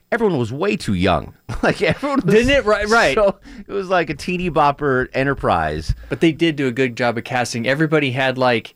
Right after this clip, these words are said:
Speaker 2: th-, the essence of the old
Speaker 1: Yeah.
Speaker 2: characters. Everybody
Speaker 1: The, I
Speaker 2: really
Speaker 1: love the, uh, Bones. Bones is
Speaker 2: Bones
Speaker 1: really
Speaker 2: is,
Speaker 1: good.
Speaker 2: Bones is the best, and the guy that plays Scotty.
Speaker 1: Scotty. Uh,
Speaker 2: That
Speaker 1: that's,
Speaker 2: was,
Speaker 1: uh, what's his name?
Speaker 2: he was
Speaker 1: Simon
Speaker 2: in,
Speaker 1: Pegg.
Speaker 2: yeah.
Speaker 1: Crazy.
Speaker 2: Yeah, he's great.
Speaker 1: Yeah.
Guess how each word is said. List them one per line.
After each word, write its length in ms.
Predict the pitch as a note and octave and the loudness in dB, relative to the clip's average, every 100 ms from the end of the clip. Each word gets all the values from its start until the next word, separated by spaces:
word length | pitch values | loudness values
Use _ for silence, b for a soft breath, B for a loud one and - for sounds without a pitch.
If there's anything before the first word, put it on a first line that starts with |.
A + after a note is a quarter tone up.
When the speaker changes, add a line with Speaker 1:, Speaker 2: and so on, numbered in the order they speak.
| b b b b _ A#2+ | b b b b _ -18
Speaker 2:
th-, 200 | B2+ C3+ | -16 -2
the 200 | C3+ C3 | 0 0
essence 380 | B2+ C3+ A2+ | -2 -2 -2
of 120 | A#2 A2+ | -2 0
the 120 | A#2 | 0
old 220 | A#2 F2+ | 0 2
Speaker 1:
Yeah. 200 | A2 F#2+ | 2 2
Speaker 2:
characters. 520 | A2 - A2 G2+ - | 0 -4 -6 -6 -4
Everybody 400 | B2 C3 B2 A#2+ | 0 2 2 0
Speaker 1:
The, 100 | G#2+ | 0
I 80 | A2 | 0
Speaker 2:
really 120 | A2+ | 2
Speaker 1:
love 220 | B2+ D#3 A#2+ | 2 0 -4
the, 140 | F2+ | -2
uh, 240 | G2+ F#2+ D2+ | 2 0 0
Bones. 480 | A2 A2 F2+ - | 0 2 0 -6
Bones 340 | - G2+ A2+ E2 | -4 -2 -2 -2
is 60 | |
Speaker 2:
Bones 220 | - - F2+ | 0 2 2
Speaker 1:
really 180 | F2 | 0
Speaker 2:
is, 40 | D#2+ | -2
Speaker 1:
good. 300 | E2 D#2 D2 | -2 -2 0
Speaker 2:
Bones 220 | D3+ F3+ | 0 0
is 100 | E3+ | -2
the 80 | C#3 | -2
best, 320 | B2+ C3+ C3 | 0 0 -2
and 60 | B2 | -4
the 40 | |
guy 140 | A#2+ A#2+ | -2 -2
that 80 | |
plays 200 | - A2+ | 0 -4
Scotty. 360 | - A2 G#2 G#2 | -2 -2 -2 -2
Speaker 1:
Scotty. 540 | G2+ A#2 A#2+ G#2 D2+ - | 0 2 4 0 -2 0
Uh, 120 | A2 | 0
Speaker 2:
That 60 | G#2+ | 2
Speaker 1:
that's, 280 | E3+ - | 0 0
Speaker 2:
was, 220 | E3+ A#2 F#2+ | 2 2 2
Speaker 1:
uh, 20 | |
what's 240 | C3+ - | -2 -2
his 140 | A3 E3 | -8 -6
name? 140 | F2 | -6
Speaker 2:
he 40 | D2 | -6
was 100 | - | -2
Speaker 1:
Simon 280 | B2+ D3 E3+ | 0 0 -2
Speaker 2:
in, 40 | D#3+ | 0
Speaker 1:
Pegg. 360 | D3 G3 G#2 - | 0 0 -4 -4
Speaker 2:
yeah. 280 | E3 A2+ - _ _ _ _ | -2 -2 -4 _ _ _ _
Speaker 1:
Crazy. 400 | - B2 D3 G#3+ | -2 0 2 0
Speaker 2:
Yeah, 100 | - | 0
he's 220 | C3+ C#3 | -2 -2
great. 240 | C3 A#2+ G#2 | 0 0 2
Speaker 1:
Yeah. 300 | G2+ D2+ | 2 0